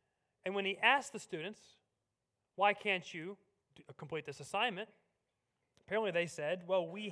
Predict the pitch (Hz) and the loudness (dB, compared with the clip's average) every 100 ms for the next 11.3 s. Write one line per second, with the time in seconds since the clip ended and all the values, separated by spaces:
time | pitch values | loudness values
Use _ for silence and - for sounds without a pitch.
0 | - 185 185 202 151 165 170 170 151 151 | 0 2 2 0 -2 -2 -2 -4 -6 -6
1 | 147 151 139 151 254 220 117 _ _ _ | -10 -12 -10 0 2 2 -4 _ _ _
2 | _ _ _ _ _ _ _ _ _ 480 | _ _ _ _ _ _ _ _ _ _
3 | _ _ _ _ _ _ _ _ _ _ | _ _ _ _ _ _ _ _ _ _
4 | _ _ _ - _ _ - 190 247 254 | _ _ _ -20 _ _ -4 0 0 0
5 | 226 233 220 226 - 233 240 220 180 - | 2 6 6 4 0 4 6 6 0 -2
6 | 196 247 - _ _ _ _ _ _ 208 | -4 -6 -16 _ _ _ _ _ _ -8
7 | 220 214 - 247 247 196 208 233 226 - | -2 -2 -4 0 2 4 6 6 6 0
8 | - 240 233 226 190 - 247 240 214 151 | 4 6 6 4 -4 -6 -4 -2 -4 -6
9 | 165 143 160 165 160 180 202 190 - - | -8 -6 -2 -2 0 -2 0 -2 -4 0
10 | 170 147 - - 156 180 170 127 - - | 0 0 -8 -8 -4 0 -2 -4 -16 -20
11 | - - _ | -20 -20 _